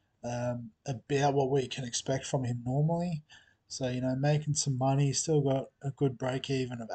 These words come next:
eight, um, but did only play about the forty-five minutes in the middle. Um, but, you know, if he's scoring a, a point per minute, then we'll absolutely have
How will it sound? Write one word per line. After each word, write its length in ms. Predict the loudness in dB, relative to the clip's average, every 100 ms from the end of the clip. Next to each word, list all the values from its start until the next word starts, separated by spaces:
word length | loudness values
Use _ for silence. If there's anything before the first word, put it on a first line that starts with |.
| -2
eight, 500 | -2 -2 -4 -6 -8 _ _ _ _ _ _ -8
um, 460 | -6 -4 -6 -8 -14 _ _ _ _ -2
but 260 | 0 0 -4 0
did 140 | 4
only 180 | 4 4
play 300 | 0 -2 0
about 300 | -2 -4 -6
the 60 |
forty-five 640 | -8 -6 -6 -6 -4 -2 -2
minutes 420 | 0 0 0 -2
in 100 | -2
the 60 | 0
middle. 420 | 0 2 0 -2 _ -20 -20 -20 _ _ -8
Um, 340 | -6 -6 -8 -12 0
but, 240 | 0 0
you 80 | -2
know, 160 | -4 -4
if 120 | -2
he's 200 | 0 0
scoring 460 | 0 2 2 2 0
a, 160 | -4 -8 -12
a 40 |
point 340 | -8 -2 -2 -2
per 160 | -2
minute, 320 | 0 4 4 2 _ _ _ -10
then 320 | -6 -6 -6
we'll 240 | -8 -6 -6
absolutely 560 | -6 -6 -8 -8 -10
have 240 | -10 -8